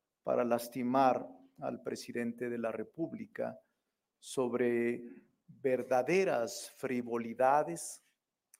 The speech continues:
falsedades, calumnias y mentiras que el pueblo de México con su madurez no cree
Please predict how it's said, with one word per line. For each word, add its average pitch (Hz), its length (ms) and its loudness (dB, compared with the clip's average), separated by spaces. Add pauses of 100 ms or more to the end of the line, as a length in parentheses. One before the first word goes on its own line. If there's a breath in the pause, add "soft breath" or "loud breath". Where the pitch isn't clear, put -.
(140)
falsedades, 127 960 2
calumnias 131 680 -4
y 131 60 -6
mentiras 165 760 -6 (760)
que - 100 2
el 135 120 2
pueblo 139 300 8
de 127 120 4
México 123 640 0
con 123 160 -4
su 127 160 -8
madurez 120 720 -2 (640)
no 151 300 0
cree 104 480 -2